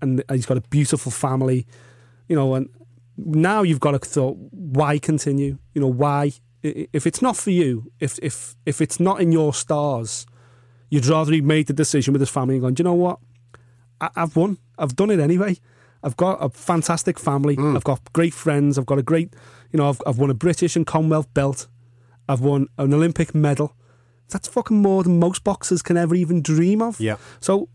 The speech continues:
Speaker 1: he's won now. Like Curtis Woodhouse said it. He has won. He's winning in life. And he took his shot. And you know what? It just wasn't for him. It, he just, he just wasn't gonna hit that mark. Or maybe he goes away and goes, "You know what?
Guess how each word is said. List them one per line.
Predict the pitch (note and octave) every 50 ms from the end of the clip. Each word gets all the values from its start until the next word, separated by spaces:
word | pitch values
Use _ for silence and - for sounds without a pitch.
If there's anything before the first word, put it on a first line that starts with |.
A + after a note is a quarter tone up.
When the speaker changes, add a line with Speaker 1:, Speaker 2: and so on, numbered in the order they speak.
| _ _ _ _ _ _
Speaker 1:
he's | F#3 G3+ G3 E3
won | D#3+ G3 B3+ C4 A3+
now. | G3 G3+ B3+ C4 A3 E3+ - - -
Like | G#3 G3+ G3+ D#3+
Curtis | - G#3 G#3 F#3+
Woodhouse | G3+ F3 E3 F#3 G3+ A3+ A3 -
said | - - - F3+ F#3
it. | A#3+ G#3+ F#3+ -
He | - A#3 B3+
has | B3+ G#3 D#3+
won. | D3 D3+ F#3+ A#3 A3+ -
He's | G#3 G#3+ F#3+ E3+
winning | F3+ G3+ A3+ A3+ A3+
in | G#3 F3+
life. | D#3 D#3+ G3 G3+ - - - - -
And | - A3
he | A#3
took | - - B3 -
his | C4+ A#3+
shot. | - - - B3+ A#3+ - - - _ _ _ _ -
And | F#3
you | G3 G#3+
know | A#3 A3+
what? | A3 A#3 B3 B3 - - _ _ _
It | - -
just | - A#3 - -
wasn't | F3+ G3 G3+ F3 G3 F#3+
for | - - F3+
him. | D3+ F#3 A3+ A3+ - _ _ _
It, | - F3+ - - - -
he | - F3+
just, | D#3+ - F#3 - - _ - - - - - -
he | F3+ F#3
just | E3+ G3+ - -
wasn't | E3 E3+ F3 D#3+ F3+ F3+ - - _ _ _ -
gonna | C3 D#3+ E3+ E3+ D#3
hit | C3+ F3+ -
that | - E3 E3 -
mark. | E3+ D3+ D#3+ F#3 A3+ - - - _ - - - - - _ _ _ _
Or | G#3 A3
maybe | A3 G#3 G3+ A3 C#4+ D4 A#3+ A#3 A3
he | G3+
goes | E3+ G3 F#3+ F#3 F#3 D#3+
away | F3+ F#3 F#3 F#3
and | F#3 F#3
goes, | F#3+ F#3 F3 -
"You | F#3+ F#3+
know | F#3+ F#3+
what? | F#3 G3 G3 -